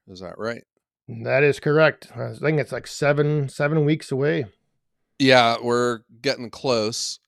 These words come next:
Speaker 1: Man, it's almost gonna be October. You know, we're almost into September now, and it's gonna be October.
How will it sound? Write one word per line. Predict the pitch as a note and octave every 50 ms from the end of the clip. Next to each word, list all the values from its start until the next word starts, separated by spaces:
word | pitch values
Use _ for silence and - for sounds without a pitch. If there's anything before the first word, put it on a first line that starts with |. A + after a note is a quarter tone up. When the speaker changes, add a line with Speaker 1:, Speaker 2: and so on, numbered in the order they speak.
| _ -
Speaker 1:
Man, | - C3 C3 B2+
it's | B2 A#2+ -
almost | D3+ D#3 D3+ D3 C#3 A#2+ - -
gonna | C3 B2 A#2
be | G#2+ A2+ A#2
October. | G#2+ G2+ F#2 _ - - - A2+ G#2+ G2+ E2 E2 D#2+ E2+
You | F#2 G2+
know, | G2+
we're | G#2 G#2+ B2+
almost | D#3 D#3+ D3 C3+ B2 -
into | - B2 G#2+ G#2
September | - - - _ - - A#2+ A2+ G2 E2+
now, | E2+ E2 D#2 E2+ F2+
and | F2+ F2+
it's | F2 -
gonna | - A2+ G#2+
be | G2 G2+ F#2+
October. | F2 E2+ G2 - - - G#2+ G2+ F2+ F2+ D#2+ F2+